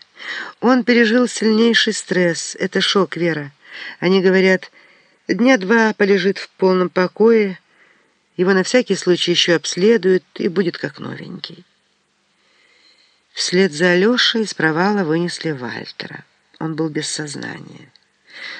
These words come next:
Но и у него, по словам врачей, не нашлось никаких травм и повреждений. Только левая щека была довольно сильно обожжена. Вера заметила,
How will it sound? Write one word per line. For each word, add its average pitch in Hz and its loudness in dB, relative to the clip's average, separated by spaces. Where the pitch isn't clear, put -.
Но 233 2
и 277 4
у 277 6
него, 214 4
по 185 -2
словам 170 0
врачей, 165 0
не 190 2
нашлось 208 2
никаких 180 -2
травм 190 0
и 175 -4
повреждений. 123 -8
Только 190 0
левая 196 4
щека 190 0
была 156 2
довольно 160 0
сильно 170 -2
обожжена. 143 -4
Вера 160 2
заметила, 160 0